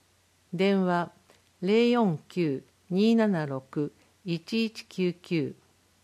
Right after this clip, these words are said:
いずれの医療機関も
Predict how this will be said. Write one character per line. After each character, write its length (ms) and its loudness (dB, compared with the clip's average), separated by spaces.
い 120 0
ず 140 -2
れ 180 2
の 380 2
医 140 -2
療 260 2
機 160 -20
関 280 -2
も 220 -6